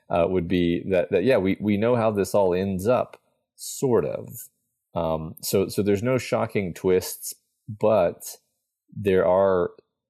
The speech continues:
definitely moments of dread, like you said. There are moments of, "Oh no, oh no," you know, and, and, and yet we all know this ends up not fine,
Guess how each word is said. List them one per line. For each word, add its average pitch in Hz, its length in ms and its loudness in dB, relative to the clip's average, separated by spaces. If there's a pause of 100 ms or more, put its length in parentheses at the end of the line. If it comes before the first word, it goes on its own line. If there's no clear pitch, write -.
definitely 95 520 0
moments 87 360 -2
of 78 160 -8
dread, 78 440 0
like 73 180 -6
you 76 80 -6
said. 73 280 -2
There 78 160 0
are 82 40 -2
moments 85 300 -4
of, 85 120 0
"Oh 90 200 -4
no, 87 480 2
oh 85 80 0
no," 87 500 0
you 85 80 -4
know, 82 140 -4
and, 85 220 -8 (340)
and, 98 260 -6
and 92 220 -2
yet 101 200 2
we 90 120 0
all 92 160 2
know 90 220 0
this 87 240 -2
ends 85 320 -6
up 85 280 0 (260)
not 95 240 -4
fine, 87 680 -6